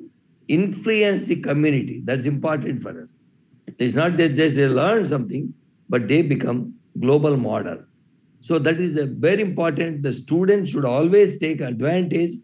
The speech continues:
of doing this. Not necessarily a teacher, but also students do that. So we should practice these things in the colleges and university system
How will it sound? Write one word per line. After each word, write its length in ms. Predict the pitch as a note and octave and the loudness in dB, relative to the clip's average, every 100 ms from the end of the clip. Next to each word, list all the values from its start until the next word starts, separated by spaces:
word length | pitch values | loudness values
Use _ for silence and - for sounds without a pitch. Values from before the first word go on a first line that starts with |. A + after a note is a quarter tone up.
| _ _ - | _ _ -10
of 220 | A#2 G2+ | -8 -2
doing 260 | C3+ B2+ G2 | 0 0 -2
this. 260 | G2+ - _ _ _ _ _ | -6 -12 _ _ _ _ _
Not 400 | - D3+ C#3+ - | -2 -2 -2 -6
necessarily 840 | A2 B2+ C3 C#3 D#3+ D3+ D#3+ D#3 C#3 | -4 0 2 2 2 0 0 2 2
a 100 | C3 | 2
teacher, 480 | G3 F#3+ C#3+ C#3 - - _ | -2 -2 -2 -2 -8 -18 _
but 120 | - | -2
also 520 | C3+ C#3+ C#3+ C#3 C#3+ C#3+ - | 0 0 0 0 -2 -6 -18
students 480 | _ - D#3+ D3 B2+ | _ -4 0 2 0
do 180 | F#2 C3 | -2 -4
that. 120 | A2+ - - - | -4 -8 -18 -2
So 160 | G3 | 0
we 180 | G3 G3+ | 2 0
should 240 | - F3+ | 0 -2
practice 640 | D#3+ E3+ F#3+ F#3+ A3+ C#3+ - - _ _ _ | 0 0 0 -2 -2 -2 -8 -18 _ _ _
these 300 | B2 G3 G3 C#3+ | 0 0 0 -2
things 240 | G3+ D3+ | -4 -2
in 100 | D#3 | -2
the 80 | C#3+ | -2
colleges 680 | C#3+ C#3+ F3 E3 F#3 F3 - _ _ | 0 2 4 4 2 0 -8 _ _
and 180 | - B2 | -4 -2
university 540 | B2 D#3+ F3+ C#3+ D#3+ C#3+ | 0 2 2 0 -4 -4
system 580 | D3+ D3 E3 F3 - | -6 -4 -2 -2 -4